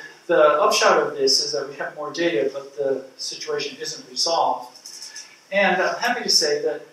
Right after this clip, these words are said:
there's more information coming on it, because when I left Stanford in two thousand ten,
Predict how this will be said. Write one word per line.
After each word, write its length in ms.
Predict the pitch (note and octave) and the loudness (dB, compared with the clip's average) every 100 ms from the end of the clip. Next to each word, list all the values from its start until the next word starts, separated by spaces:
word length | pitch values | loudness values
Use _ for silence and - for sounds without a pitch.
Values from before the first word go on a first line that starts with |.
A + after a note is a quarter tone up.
| _ _ | _ _
there's 180 | D3+ F3+ | -12 -2
more 320 | E3+ F3 E3 | 2 4 2
information 480 | - D3 D3+ C#3+ - | -4 -8 -8 -8 -4
coming 280 | F#3 F3 D3 | -4 -4 -6
on 160 | C3 | -8
it, 100 | - - | -8 -12
because 340 | D3 D#3+ D3+ | -10 -8 -6
when 100 | D3+ | -6
I 80 | C#3+ | -4
left 220 | D3 F3+ | 2 2
Stanford 420 | - F3+ - D#3 C#3+ | 2 -2 -4 -8 -12
in 120 | - | -14
two 120 | E3 | -10
thousand 360 | D#3+ D3+ - - | -8 -8 -8 -12
ten, 420 | - E3 C#3+ | -8 -6 -6